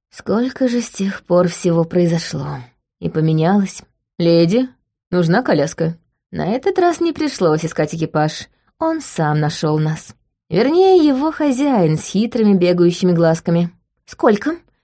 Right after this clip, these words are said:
деловито поинтересовалась Аннетти. «Пять туриалов», — не моргнув, отозвался тот. «М, дорого», — протянула кузина. «Да ладно, поехали», —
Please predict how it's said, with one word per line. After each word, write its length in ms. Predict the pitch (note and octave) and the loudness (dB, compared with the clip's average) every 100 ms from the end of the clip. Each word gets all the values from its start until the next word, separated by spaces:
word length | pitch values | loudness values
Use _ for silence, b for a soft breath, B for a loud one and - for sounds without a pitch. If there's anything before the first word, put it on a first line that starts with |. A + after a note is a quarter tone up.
| _ | _
деловито 500 | F3 F3 E3+ E3+ E3+ | 2 4 4 4 0
поинтересовалась 840 | E3 E3 E3 E3 F3 D#3+ D#3 D#3 D#3+ | 0 0 2 0 0 2 2 0 2
Аннетти. 420 | E3 D#3+ - F3+ E3+ _ _ _ | 2 0 -2 -6 -8 _ _ _
«Пять 220 | G#4 F#4+ | 0 2
туриалов», — 560 | D#4 G#3 E3+ E3+ F3 - _ _ _ - | 4 6 6 6 2 -6 _ _ _ -2
не 160 | E3 E3+ | 2 4
моргнув, 540 | E3 D#3+ E3 G3 A3+ | 4 2 2 2 2
отозвался 560 | G3 F3 F3 E3 E3 F3+ | 0 2 4 2 2 0
тот. 360 | D#3 D#3 - - _ _ - | 0 -2 -6 -20 _ _ -6
«М, 540 | E4 B3+ G#3+ F#3+ G#3 | 2 4 6 6 4
дорого», — 680 | A3 C4+ G#3 F3 E3 D#3+ D#3+ _ _ _ | 4 4 4 2 2 0 -2 _ _ _
протянула 500 | E3+ E3+ F3 E3 D#3+ | -2 2 2 2 2
кузина. 560 | E3+ D#3+ D#3 D#3+ E3 - _ _ - | 0 0 2 0 -2 -8 _ _ -8
«Да 200 | F#3 G#3 | 0 2
ладно, 240 | G3 D#3 | 2 0
поехали», — 580 | - G3 D#3+ C3 C3+ | -2 -2 -2 -4 -8